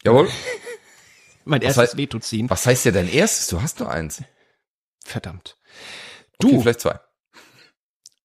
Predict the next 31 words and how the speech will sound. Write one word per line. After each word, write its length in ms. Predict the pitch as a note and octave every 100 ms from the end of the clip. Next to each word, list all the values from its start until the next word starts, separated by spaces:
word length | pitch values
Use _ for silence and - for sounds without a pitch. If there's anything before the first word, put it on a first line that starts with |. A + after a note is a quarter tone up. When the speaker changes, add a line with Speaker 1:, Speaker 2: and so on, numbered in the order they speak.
| -
Speaker 2:
Also 160 | D#3
erst 160 | D#3 -
einmal 160 | F#3 D#3
ist 160 | D3+
diese 180 | D#3+ D3
Szene 240 | - D#3 D3
ja 120 | C#3
quasi 380 | - D#3+ C3+ B2+
die 100 | A#2+
Spiegelszene 800 | - D#3 F3 F3+ - D3+ D#3+ D3+ _ _ _ _
der 160 | B2+ C#3
Szene, 320 | D#3 D#3+ D3
die 160 | C#3 B2
wir 80 | B2+
nachher 300 | A#2 A#2 B2+
vor 160 | -
der 140 | A2+ A2+
Haustür 380 | C3 - G#2+ G2
haben. 260 | F2 F#2+ - _ _ _ _ _ _ _ _ _ _
Und 220 | D#3+ D3+
eine 240 | D#3 G3+ A3+
Sache 460 | D#3 D#3 G3+ A3+ - _ _ _ _
müssen 200 | C#3+ D#3
wir 60 | D#3+
tatsächlich 360 | D3+ D#3 C3 -
auch 80 |
noch 160 | D#3+ C3+
ansprechen, 640 | - B2 - A#2+ - D3 -
nämlich 560 | C#3 B2+ B2 - - -
den 140 | B2
Gaststar. 720 | A#2+ C3 - - - E2+ F#2+